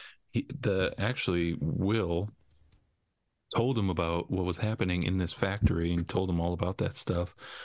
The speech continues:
And this guy didn't, he was like, "Ah, just leave it alone. Whatever, it'll be fine. Don't worry about it."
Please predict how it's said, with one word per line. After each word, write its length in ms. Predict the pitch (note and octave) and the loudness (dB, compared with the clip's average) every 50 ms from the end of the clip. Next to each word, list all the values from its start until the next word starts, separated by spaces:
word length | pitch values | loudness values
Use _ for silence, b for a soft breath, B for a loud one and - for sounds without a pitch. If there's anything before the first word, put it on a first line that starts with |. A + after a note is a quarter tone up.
| B B B - | B B B -2
And 580 | - F#2 F2+ F2 E2+ E2+ E2+ E2 E2+ E2+ - - - | 0 0 2 2 0 0 2 0 0 -2 -4 -4 -2
this 200 | - E2+ E2 - | -2 -2 0 0
guy 220 | - G2+ A2 G#2+ | 0 0 0 0
didn't, 280 | E2+ G2 F#2 F#2 F2+ - - - _ - - _ _ | 0 0 0 0 -2 -2 -6 -12 _ -20 -20 _ _
he 140 | - - - | -6 -4 -2
was 120 | G#2 F#2+ F2 | 0 2 2
like, 160 | D#2+ D#2+ D2 | 0 0 0
"Ah, 560 | A2 G#2+ G2+ F#2+ F#2+ F2 E2+ E2+ E2 E2 E2 D#2+ E2 | 0 -2 0 0 -2 0 0 0 0 0 -2 -2 -2
just 200 | F2 - F#2 E2+ | -2 -2 -2 0
leave 220 | F2+ F2+ F2+ E2 | 0 0 0 2
it 60 | E2+ E2+ | 2 0
alone. 580 | D#2+ D#2+ E2+ E2+ E2 E2 E2 D#2+ D#2+ E2+ E2+ - B B B B B B B B _ | 2 2 0 0 0 0 0 0 0 -2 -4 -6 B B B B B B B B _
Whatever, 500 | - F2+ F#2 F2 E2+ F2 F2 E2+ E2 E2 E2+ - - - | -2 0 0 0 0 0 0 -2 -2 -4 -6 -8 -4 -2
it'll 160 | F2+ F#2 F2+ | -2 0 0
be 100 | F#2+ F2+ | 0 0
fine. 600 | E2 - F2+ E2+ E2+ E2 E2 E2+ E2+ E2 E2 E2+ - | 0 0 0 0 0 0 0 0 0 0 -2 0 0
Don't 140 | G2+ F#2+ F#2 | 0 0 2
worry 160 | F2 E2+ E2 | 0 0 0
about 240 | D#2+ E2+ E2 E2 E2 | 0 0 0 0 0
it." 160 | E2+ E2+ | 0 -2